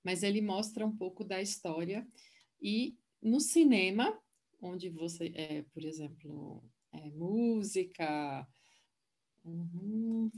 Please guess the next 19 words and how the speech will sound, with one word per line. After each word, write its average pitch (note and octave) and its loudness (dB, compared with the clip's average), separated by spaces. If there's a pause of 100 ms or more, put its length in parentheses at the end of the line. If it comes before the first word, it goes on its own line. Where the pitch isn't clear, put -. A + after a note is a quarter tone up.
(140)
filmes. E3 0 (380)
Por G3+ -2
exemplo, G3+ 0
um A3 2
caso G#3+ 0
de, F3 -6 (200)
é, D3+ -10 (800)
de, D3+ -6 (2500)
o E3+ -4
escolhido F3+ 0 (100)
é F3+ 2
Matrix, G3+ -2 (1000)
né? F#3 -10 (360)
Na, D#3+ -6
e D#3 -2
a D#3+ -2
trilogia E3+ 0
e G3+ 0
Avatar. G3+ -2